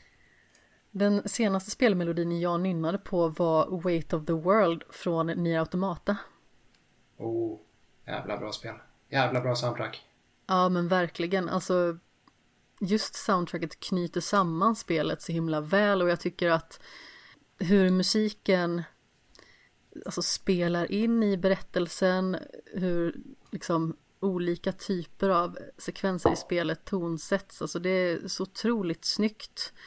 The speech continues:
Speaker 1: och, eh, det får en liksom att känna rätt saker på rätt ställen.
Speaker 2: Mm.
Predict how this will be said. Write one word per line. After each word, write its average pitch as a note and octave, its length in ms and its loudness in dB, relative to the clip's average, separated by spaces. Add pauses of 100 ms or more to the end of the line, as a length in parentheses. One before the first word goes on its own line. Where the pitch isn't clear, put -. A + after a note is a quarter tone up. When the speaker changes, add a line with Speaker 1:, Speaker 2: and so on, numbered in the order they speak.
(280)
Speaker 1:
och, - 460 -6
eh, E3+ 380 0 (300)
det F3+ 140 -4
får G#3 320 2
en F3 180 2
liksom D#3+ 280 -2
att D#3+ 80 -4
känna F3 680 0
rätt F3 320 -4
saker F3 640 -2
på - 200 -6
rätt - 180 -4
ställen. E3+ 480 -4 (1160)
Speaker 2:
Mm. A2+ 240 -6